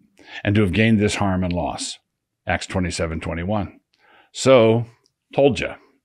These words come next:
Over the last several years, we have seen that our ruling elites have somehow come to believe that Thelma and Louise had a happy ending, and they are driving accordingly. And a lot of Christians have just realized that we are now airborne,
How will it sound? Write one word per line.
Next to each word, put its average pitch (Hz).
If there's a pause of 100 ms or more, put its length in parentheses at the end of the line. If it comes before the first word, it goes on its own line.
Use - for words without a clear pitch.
(280)
Over 156
the 139
last 131
several 110
years, 90
we 123
have 117
seen 104
that 87
our 101
ruling 113
elites 90
have 85
somehow 107
come 107
to 123
believe 104 (260)
that 95
Thelma 113
and 110
Louise 95
had 98
a 87
happy 95
ending, 98 (280)
and 110
they 120
are 117
driving 92
accordingly. 107 (440)
And 107
a 110
lot 151
of 127
Christians 101
have 92
just 131
realized 98
that 107
we 107
are 101
now 117
airborne, 95